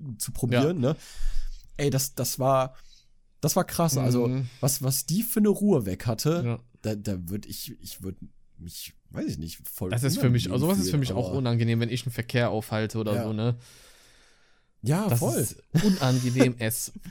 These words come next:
Speaker 2: sonst was. Ohne Witz. Aber jetzt apropos
Speaker 1: Ja.
Speaker 2: Verkehr, wa-, wa-, was bist du für ein Typ Autofahrer? Was würdest du sagen? So
Speaker 1: Boah, ich bin, bin, bin schon, also eigentlich bin ich ja ein sehr ruhiger Mensch,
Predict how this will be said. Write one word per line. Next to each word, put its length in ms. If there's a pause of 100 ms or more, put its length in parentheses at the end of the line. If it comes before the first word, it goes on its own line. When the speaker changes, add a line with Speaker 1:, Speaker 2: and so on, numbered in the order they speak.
Speaker 2:
sonst 400
was. 360
Ohne 160
Witz. 380
Aber 120
jetzt 140
apropos 360
Speaker 1:
Ja. 80
Speaker 2:
Verkehr, 380
wa-, 180
wa-, 160
was 160
bist 200
du 40
für 80
ein 120
Typ 180
Autofahrer? 580 (500)
Was 140
würdest 140
du 60
sagen? 420 (800)
So 600 (380)
Speaker 1:
Boah, 200
ich 120
bin, 280
bin, 360
bin 160
schon, 440 (240)
also 260 (160)
eigentlich 260
bin 120
ich 100
ja 60
ein 80
sehr 140
ruhiger 340
Mensch, 440